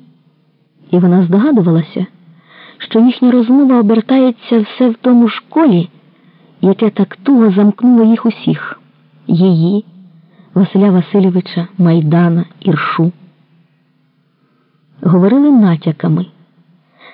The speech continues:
А за тим стояло щось більше, сутніше. І йшлося ж бо до нового засідання, до нового розгляду справи Ірші, і силове поле напружилося довкола нього.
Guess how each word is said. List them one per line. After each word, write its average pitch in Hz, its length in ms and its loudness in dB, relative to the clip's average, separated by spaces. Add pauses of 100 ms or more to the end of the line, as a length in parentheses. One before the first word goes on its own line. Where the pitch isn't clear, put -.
(380)
А 202 100 0
за 220 100 0
тим 233 180 0
стояло 233 360 0
щось 208 260 -4
більше, 185 600 -2 (120)
сутніше. 202 720 -2 (1300)
І 170 100 0
йшлося 196 460 0
ж 170 80 0
бо 165 160 0
до 170 140 0
нового 185 380 2
засідання, 175 680 0 (580)
до 165 160 2
нового 202 420 2
розгляду 202 460 0
справи 208 440 -2
Ірші, 196 540 -2 (500)
і 214 120 2 (100)
силове 220 360 2 (120)
поле 254 280 2
напружилося 214 880 0
довкола 160 420 -2
нього. 156 400 -2